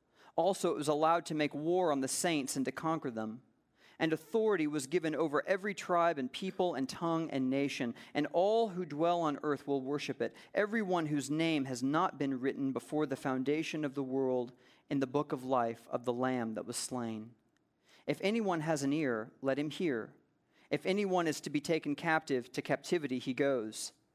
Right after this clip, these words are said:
If anyone slays with the sword, with the sword he must be slain. Here is a call for the endurance and faith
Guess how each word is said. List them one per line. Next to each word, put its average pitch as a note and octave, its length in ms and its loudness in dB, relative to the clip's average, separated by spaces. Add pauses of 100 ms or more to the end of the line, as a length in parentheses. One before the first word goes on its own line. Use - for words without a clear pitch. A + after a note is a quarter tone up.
(280)
If E3+ 160 0
anyone F3+ 360 2
slays G3 540 2
with D3+ 140 -6
the D3 80 -6
sword, E3 580 0
with C#3+ 140 0
the D3 80 -4
sword D#3 560 0
he C3 180 -4
must C3+ 260 0
be B2 100 -8
slain. A#2+ 600 -2 (720)
Here G3+ 260 -2
is E3+ 100 0
a D#3 40 -2
call D#3+ 380 0
for - 200 -10
the C3+ 120 -2
endurance D3 800 0
and B2 120 -6
faith C#3+ 540 -2